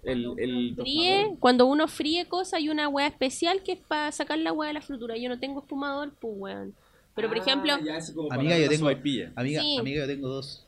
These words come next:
Speaker 3: Ya, te voy a pedir uno.
Speaker 4: Sí, yo lo regalo.
Speaker 3: O cuando tuve que ir a comprar, o cuando supe cuánto valía una escoba.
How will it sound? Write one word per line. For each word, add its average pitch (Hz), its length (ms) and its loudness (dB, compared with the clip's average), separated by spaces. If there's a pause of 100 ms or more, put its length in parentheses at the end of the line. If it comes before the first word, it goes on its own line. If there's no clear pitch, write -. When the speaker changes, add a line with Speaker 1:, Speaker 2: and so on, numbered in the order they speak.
(160)
Speaker 3:
Ya, 202 240 4
te 208 80 0
voy 214 60 4
a - 40 2
pedir 226 300 2
uno. 202 160 0
Speaker 4:
Sí, 127 160 -10
yo 127 100 -8
lo 135 100 -6
regalo. 131 280 -8 (240)
Speaker 3:
O 208 420 6
cuando 208 240 2
tuve 233 180 2
que 240 80 0
ir 247 40 4
a 247 40 2
comprar, 233 360 2
o 240 80 0
cuando 226 240 2
supe 254 380 4
cuánto 247 380 4
valía 233 300 4
una 233 140 2
escoba. 190 340 -6